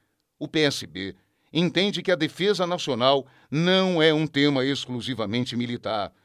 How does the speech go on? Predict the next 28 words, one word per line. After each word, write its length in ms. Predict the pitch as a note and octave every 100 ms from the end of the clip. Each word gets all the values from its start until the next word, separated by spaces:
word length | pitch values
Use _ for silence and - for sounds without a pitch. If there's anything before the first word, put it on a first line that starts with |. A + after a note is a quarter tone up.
| _ _ _
A 120 | - C#3
estratégia 680 | C3+ A2+ F2+ B2+ C#3 A#2+ A2+
para 240 | B2 A#2+
articular 640 | A2+ - B2 G#2+ F2+ F2 - _ _ -
e 80 | D#3+
superar 580 | G3+ - D#3 C#3+ E3+ E3
esse 240 | F#3+ F3+
desafio 580 | D#3 B2+ G#2 A#2+ B2+ B2+ - _ -
é 100 | C#3
a 40 |
elaboração 640 | E3+ G3 F#3 F#3+ D#3 - G#3
de 100 | F3+
um 80 | D3+
plano 480 | - E3 G3+ G#3
de 80 | D3+
estratégia 640 | D#3+ - A#2 - C#3+ C#3+ C#3+
nacional 580 | C3+ E3 - B2 A#2+ C#3
de 100 | C3
defesa, 640 | C#3 - C3+ C#3 G2 C2 _ _ _ _
como 240 | F#3 F#3
parte 480 | E3+ C#3 C#3+ - D3+ -
integrante 680 | A3 A3 B2+ C3+ C#3+ E3 D3+ _ _
de 140 | A#2+ G3
um 80 |
projeto 600 | F#3+ F#3 C#3+ C3+ C#3+ - D3
nacional 720 | C#3 C#3 C#3+ A#2 A#2 B2 B2+
de 120 | B2+
desenvolvimento. 880 | B2+ A#2 A#2+ B2+ C#3 C3 B2 -